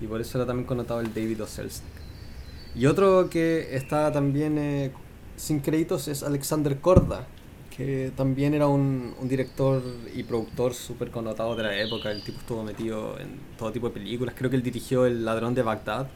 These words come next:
eh, entre muchas otras películas súper exitosas, y produjo todavía mucho más. De hecho, esta es la época en la que él andaba más de productor que de director. Y en el elenco, uff, bueno, tenemos al Joseph Cotten,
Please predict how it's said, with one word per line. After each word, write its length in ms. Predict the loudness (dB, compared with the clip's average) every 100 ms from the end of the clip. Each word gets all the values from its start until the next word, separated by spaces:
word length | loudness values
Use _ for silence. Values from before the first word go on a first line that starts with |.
| -16 -16 -16 -16 -16 -14 -14 -14 -16 -12 -8
eh, 460 | -6 -6 -6 -8
entre 240 | -8 -4 -2
muchas 380 | 2 2 2 -2
otras 140 | -4
películas 460 | -4 -2 -2 -2 -4
súper 240 | -6 -6
exitosas, 760 | -6 -8 -4 -4 -4 -6 -6 -4
y 180 | -2 -4
produjo 380 | -2 0 0 0
todavía 240 | 2 2 2
mucho 200 | 0 -4
más. 220 | -8 -6
De 80 | -8
hecho, 160 | -6
esta 180 | -6 -4
es 60 | 0
la 100 | 0
época 180 | 0 -2
en 40 |
la 80 | -4
que 100 | -4
él 120 | -4
andaba 220 | -2 -2 -4
más 120 | -4
de 60 |
productor 460 | -4 -4 -6 -8 -10
que 160 | -6 -4
de 60 |
director. 360 | -2 -4 -8 -14 -16 -16 -16 -16 -16 -14 -14 -14 -16 -16 -16 -16 -16 -16 -16 -16 -16 -10
Y 100 | -2 2
en 60 |
el 120 | 4
elenco, 1040 | 6 6 6 4 2 4 6 8 6 4 2
uff, 400 | 2 2 0 -12 -10 -10 -6
bueno, 260 | -4 -4 -4
tenemos 300 | -2 0 2
al 200 | 2 -2 -2
Joseph 420 | 0 0 0 -2 -4
Cotten, 400 | -4 -2 -2 -6